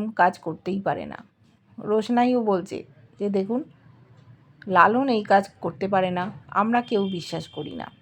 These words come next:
এসে গেছে কমিশনার। কমিশনার আসতে অনেকটা স্বস্তির নিঃশ্বাস বাদশার বাবার। বলছে, "আপনার জন্যই আমি অপেক্ষা করছিলাম, এখানে এত ঝামেলা ঝঞ্ঝাট হচ্ছে, আপনি দেখুন,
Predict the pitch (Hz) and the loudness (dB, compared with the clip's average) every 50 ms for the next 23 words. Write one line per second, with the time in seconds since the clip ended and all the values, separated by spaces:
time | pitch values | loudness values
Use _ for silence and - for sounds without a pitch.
0 | _ _ _ _ _ _ _ _ _ - - _ _ - - _ - - 202 196 | _ _ _ _ _ _ _ _ _ -20 -20 _ _ -20 -20 _ -6 -4 -4 -4
1 | - 208 196 196 196 202 196 - 180 185 180 170 - 175 165 160 - - - _ | -2 0 0 0 -2 -4 -6 -6 -4 -4 -4 -4 -6 -6 -6 -8 -10 -12 -16 _
2 | _ _ - - - _ _ _ _ _ _ _ _ _ - 208 208 208 196 226 | _ _ -20 -20 -20 _ _ _ _ _ _ _ _ _ -2 0 0 0 0 0
3 | 214 208 202 196 190 190 190 - - 185 185 185 180 185 180 180 - 190 180 - | 0 2 4 4 4 4 2 -2 -4 -2 0 0 0 -2 -4 -4 -4 -4 -4 -4
4 | 202 180 180 - - 214 185 175 180 175 165 - - 170 165 165 - - - _ | -4 -6 -6 -8 -8 -6 -6 -4 -6 -6 -6 -4 -4 -4 -4 -4 -6 -12 -20 _
5 | _ _ _ - - _ _ _ _ _ - 180 175 160 156 - - 170 165 165 | _ _ _ -20 -20 _ _ _ _ _ -4 -2 0 0 0 -2 -4 -6 -6 -4
6 | 165 135 82 85 85 - - _ _ - - - - - - - _ _ _ _ | -4 -6 -6 -6 -8 -10 -12 _ _ -20 -20 -20 -20 -20 -20 -20 _ _ _ _
7 | _ _ _ _ _ - 202 202 196 190 196 185 185 165 165 - 190 190 190 190 | _ _ _ _ _ -4 -2 -2 -2 0 0 0 2 0 0 0 0 -2 -2 -2
8 | 196 185 190 190 185 180 180 180 175 160 151 - 160 - 190 185 - 175 175 - | -2 -2 -2 -2 -2 -2 -4 -2 -4 -4 -6 -8 -10 -10 -8 -8 -6 -8 -8 -8
9 | - 196 202 190 170 - 160 - _ _ _ _ - 185 170 190 190 190 180 170 | -6 -4 -2 -2 -4 -4 -10 -18 _ _ _ _ -14 -10 -6 -4 -4 -2 -4 -4
10 | 170 185 175 185 180 170 165 165 170 170 180 180 180 180 180 180 175 180 190 180 | -4 -6 -6 -6 -6 -6 -4 -4 -4 -4 -4 -4 -4 -4 -4 -4 -4 -6 -8 -10
11 | - - - 170 - - _ _ _ _ _ _ _ - - 180 - 202 196 190 | -10 -10 -10 -10 -10 -12 _ _ _ _ _ _ _ -4 -4 -2 -2 -2 -2 -2
12 | 185 185 170 - - 240 220 | -2 -4 -4 -4 -4 -4 -4